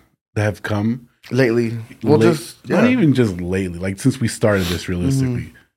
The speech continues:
Speaker 1: have been fucking phenomenal, dude. Like, the funny shit, like, the messages I get, it's just like, <laughs> "Who the fuck are you people, dude?" Like,
Speaker 2: Is it, is it, are you saying, like, for some people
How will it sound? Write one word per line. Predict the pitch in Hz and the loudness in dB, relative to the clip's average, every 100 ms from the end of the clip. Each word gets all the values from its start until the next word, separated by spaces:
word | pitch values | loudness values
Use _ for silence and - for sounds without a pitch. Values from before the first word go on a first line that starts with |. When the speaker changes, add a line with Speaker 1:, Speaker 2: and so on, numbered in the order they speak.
| _ | _
Speaker 1:
have | - 135 113 | 0 0 4
been | 123 113 | 4 4
fucking | - 117 120 110 | 0 -2 0 0
phenomenal, | 101 107 90 78 78 78 | 0 0 0 -2 -8 -12
dude. | 80 85 | -12 -6
Like, | 92 90 - _ _ _ _ _ _ _ _ _ _ _ _ _ _ _ _ | -6 -6 -10 _ _ _ _ _ _ _ _ _ _ _ _ _ _ _ _
the | 123 113 | 0 0
funny | - 127 151 175 | 2 2 4 2
shit, | - 175 165 | 2 0 2
like, | 127 | 0
the | 104 | 4
messages | 110 117 123 135 147 | 4 4 2 0 2
I | 151 | 2
get, | 147 165 | 2 0
it's | 156 123 | 0 -2
just | 117 | -4
like, | 110 92 | -4 -6
<laughs> | - | -8
"Who | - - - 170 | -10 -10 -8 -6
the | 190 | -6
fuck | 190 - 165 156 - | -4 0 0 -2 -10
are | - 104 131 | -4 0 2
you | 135 107 | 2 0
people, | 107 98 85 95 | -2 -4 -4 -6
dude?" | 101 120 | -2 0
Like, | 120 123 - - - - | 0 -2 -6 -14 -14 -2
Speaker 2:
Is | 147 | 2
it, | 147 | 6
is | 151 143 139 | 6 4 2
it, | - - - - | 0 -4 -10 -2
are | 139 | -2
you | |
saying, | 135 147 131 | 2 0 0
like, | 123 | -2
for | 113 | -4
some | 123 127 | -4 -4
people | 131 117 120 110 | -4 -4 -6 -6